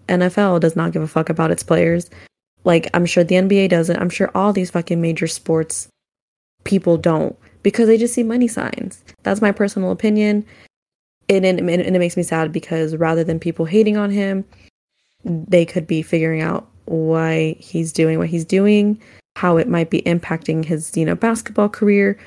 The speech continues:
what might be getting in the way. You know what I mean? Like, what else is going on there? Um, 'cause he's twenty-three years old. He's a baby. He's literally a few weeks older than my sister. Wow. Um, actually, no, a few months. Never mind. But it's like,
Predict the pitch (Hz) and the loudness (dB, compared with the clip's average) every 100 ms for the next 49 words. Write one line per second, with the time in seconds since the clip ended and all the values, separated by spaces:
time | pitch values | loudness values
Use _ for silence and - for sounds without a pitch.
0 | - 190 170 165 165 156 160 156 156 156 | -2 0 2 0 0 -2 -2 -2 -2 0
1 | 196 226 220 233 247 240 233 214 180 170 | 2 4 4 4 4 4 2 0 -2 -2
2 | 190 190 - 170 160 170 165 - - - | 0 0 -2 -2 -4 -4 -4 -2 -2 -4
3 | - - - - - _ _ _ _ _ | -4 -4 -6 -10 -18 _ _ _ _ _
4 | 170 165 165 160 156 - 190 208 240 - | -2 0 -2 -4 -6 -4 -2 2 2 2
5 | 175 165 165 160 160 170 156 170 214 208 | -2 0 0 0 0 0 0 2 2 2
6 | 165 143 165 175 - 214 196 170 - - | 0 0 -2 -4 0 4 4 2 -6 -14
7 | _ _ _ _ _ _ _ 208 196 220 | _ _ _ _ _ _ _ 2 6 6
8 | 196 175 160 156 - _ _ 180 175 185 | 6 4 2 -2 -4 _ _ -4 -2 -2
9 | 170 160 - 165 160 160 - - - - | -2 -4 -6 -6 -6 -8 -10 -12 -10 -8
10 | - - - _ _ _ _ _ - 175 | -8 -10 -14 _ _ _ _ _ -6 -4
11 | 175 - 170 165 180 - - - - - | -4 -6 -8 -8 -8 -8 -8 -8 -8 -10
12 | - 50 - - - _ _ - _ 240 | -10 -10 -10 -14 -18 _ _ -20 _ 2
13 | 240 240 208 185 | 2 2 -2 -4